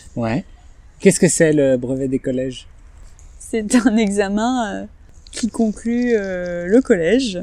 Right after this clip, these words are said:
Speaker 2: Et
Speaker 1: Qu'est-ce
Speaker 2: qui,
Speaker 1: qui se
Speaker 2: euh,
Speaker 1: passe si on ne réussit pas le brevet ?
Speaker 2: J'imagine que on ne peut pas passer au lycée.
Speaker 1: Ouais,
Speaker 2: On
Speaker 1: tu
Speaker 2: est obligé
Speaker 1: redoubles la
Speaker 2: de,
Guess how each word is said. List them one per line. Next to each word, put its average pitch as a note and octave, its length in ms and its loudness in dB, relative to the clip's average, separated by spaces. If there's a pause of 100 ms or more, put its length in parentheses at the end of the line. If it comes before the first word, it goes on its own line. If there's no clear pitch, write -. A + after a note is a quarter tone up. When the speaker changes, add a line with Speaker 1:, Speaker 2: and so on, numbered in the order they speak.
(760)
Speaker 2:
Et - 60 -4
Speaker 1:
Qu'est-ce F#3+ 140 8
Speaker 2:
qui, A#3+ 60 8
Speaker 1:
qui G3+ 60 10
se G3+ 100 4
Speaker 2:
euh, - 40 -4
Speaker 1:
passe G#3+ 180 4
si - 120 4
on C#3 200 6
ne C#3 120 4
réussit D#3 440 2
pas D3 120 -2
le C3+ 100 2
brevet ? A#2 340 -4 (480)
Speaker 2:
J'imagine G#3 540 4
que G#3+ 260 2
on F#3 120 -2
ne F#3 60 -4
peut G3 120 -4
pas A#3 180 0
passer F#3 480 -2 (260)
au G3+ 80 0
lycée. E3+ 440 -4
Speaker 1:
Ouais, A2 260 -12
Speaker 2:
On C#4 60 -6
Speaker 1:
tu - 60 -2
Speaker 2:
est - 20 0
obligé C3+ 380 8
Speaker 1:
redoubles C3 100 8
la - 100 2
Speaker 2:
de, - 40 0